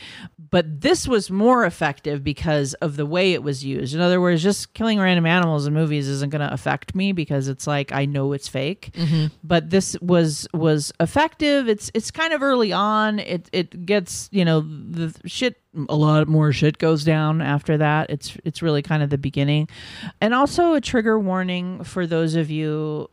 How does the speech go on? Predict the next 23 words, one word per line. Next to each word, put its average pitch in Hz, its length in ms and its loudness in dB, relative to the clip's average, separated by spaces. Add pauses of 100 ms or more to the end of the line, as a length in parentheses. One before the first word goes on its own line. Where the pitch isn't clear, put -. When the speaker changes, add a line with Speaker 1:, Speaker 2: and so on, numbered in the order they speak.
(120)
Speaker 1:
who 151 320 -2
have 147 320 0
any 147 280 -4
issue 147 640 -2 (500)
discussing 233 800 -2
or 160 880 -2
having 185 800 -2 (180)
a, 180 100 -8 (420)
a 165 100 -4
dis-, 151 300 -6
a 156 100 0
movie 175 460 2
and 160 120 -2
discussion 151 1000 -2 (440)
or 151 140 0
metaphors 156 640 0 (100)
and 139 420 -2
very 143 300 0
clearly 143 400 -4
talking 143 220 -4
about 135 220 -6
suicide. - 440 -8 (460)
Speaker 2:
Interesting. 180 300 -2